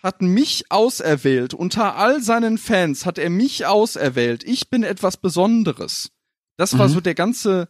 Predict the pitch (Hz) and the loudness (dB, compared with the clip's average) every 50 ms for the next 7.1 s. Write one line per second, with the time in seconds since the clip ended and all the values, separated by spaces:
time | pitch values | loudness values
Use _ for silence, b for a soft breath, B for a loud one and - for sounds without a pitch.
0 | _ - - - - - - 226 226 240 196 139 92 117 123 127 - - - - | _ -18 -16 -16 -8 -2 2 4 4 4 4 2 2 2 2 0 -2 -4 -2 -2
1 | 143 135 139 135 131 127 131 - - 156 139 147 - - 151 147 160 180 175 - | -2 -2 -2 -4 -4 -6 -6 -2 -2 -2 0 -2 0 2 2 4 4 2 2 0
2 | 143 123 - - - - 117 - 123 113 107 107 107 107 101 - 92 98 - 101 | -2 -2 -2 -4 -4 -6 -4 -2 -2 0 0 -2 -2 -2 -2 -2 -2 -2 -4 -6
3 | 98 - _ _ _ _ _ _ _ _ _ _ _ _ _ _ _ _ _ _ | -10 -12 _ _ _ _ _ _ _ _ _ _ _ _ _ _ _ _ _ _
4 | _ _ - 117 117 117 113 110 110 113 123 135 - _ _ _ _ _ _ _ | _ _ -2 0 2 2 2 0 0 -2 -2 -4 -6 _ _ _ _ _ _ _
5 | _ _ _ _ b b b b b b b b _ _ _ _ _ _ _ _ | _ _ _ _ b b b b b b b b _ _ _ _ _ _ _ _
6 | _ _ _ _ _ _ _ _ _ _ _ _ - - 139 135 131 127 123 123 | _ _ _ _ _ _ _ _ _ _ _ _ -6 -2 2 4 4 4 4 2
7 | 117 | 0